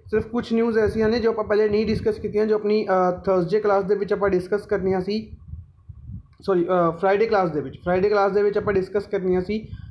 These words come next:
ਉਹਨਾਂ ਨੂੰ ਵੀ ਇਸੀ ਦੇ ਵਿੱਚ ਡਿਸਕਸ ਕਰਾਂਗੇ। ਪਲੱਸ ਜੋ ਸੈਟਰਡੇ ਕਲਾਸ ਦੇ ਵਿੱਚ ਨਿਊਜ਼ ਡਿਸਕਸ ਕਰਨੀਆਂ ਸੀ,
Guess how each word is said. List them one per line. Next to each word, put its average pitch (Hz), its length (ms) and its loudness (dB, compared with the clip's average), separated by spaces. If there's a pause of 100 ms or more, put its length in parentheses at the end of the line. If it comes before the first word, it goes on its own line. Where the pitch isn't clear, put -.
(180)
ਉਹਨਾਂ 214 240 2
ਨੂੰ 247 120 0
ਵੀ 247 100 0
ਇਸੀ 233 160 0
ਦੇ 240 100 0
ਵਿੱਚ 233 180 -2
ਡਿਸਕਸ 226 360 -2
ਕਰਾਂਗੇ। 226 580 0 (180)
ਪਲੱਸ 226 180 2
ਜੋ 233 120 -2
ਸੈਟਰਡੇ 220 460 2
ਕਲਾਸ 247 300 2
ਦੇ 247 100 2
ਵਿੱਚ 247 200 -4
ਨਿਊਜ਼ 220 300 0 (100)
ਡਿਸਕਸ 196 400 0
ਕਰਨੀਆਂ 202 360 2
ਸੀ, 117 240 -8